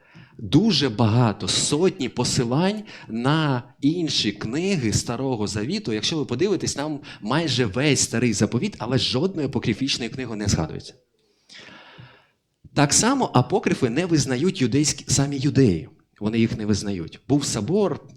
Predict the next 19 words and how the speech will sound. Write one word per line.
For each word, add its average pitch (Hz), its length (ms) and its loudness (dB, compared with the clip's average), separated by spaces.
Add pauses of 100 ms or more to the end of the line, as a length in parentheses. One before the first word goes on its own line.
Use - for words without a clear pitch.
(280)
а, 98 320 -2
в 87 60 -6
Ямні 131 440 0
в 95 60 -6
дев'яностих 107 520 -2
роках, 123 340 -6
теж - 200 -2
в - 40 -12
першому 104 300 -4
столітті, 190 340 -2
де 120 120 0
вони, 120 300 -2 (300)
е, 107 140 -2
дивилися, 127 480 2
що, 117 220 0
що, 120 300 -2
що 139 200 -2
таке 127 280 4
канон, 240 400 -2